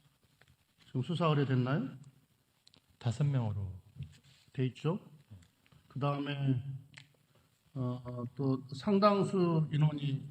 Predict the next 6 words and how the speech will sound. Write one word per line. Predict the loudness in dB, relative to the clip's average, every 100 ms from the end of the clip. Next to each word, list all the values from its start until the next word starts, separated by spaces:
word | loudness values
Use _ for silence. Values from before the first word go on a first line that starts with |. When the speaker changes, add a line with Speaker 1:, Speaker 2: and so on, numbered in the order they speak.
| -16 -16
Speaker 1:
수사 | -4 2 2
참고인으로 | 2 6 6 8 8 8 6 6 2 0 -6 -16 -20 -18
지금 | -6 -4
검찰에 | -2 -2 -2 -2
송부되어 | 0 0 0 0 -2
있죠. | -4 -6 -10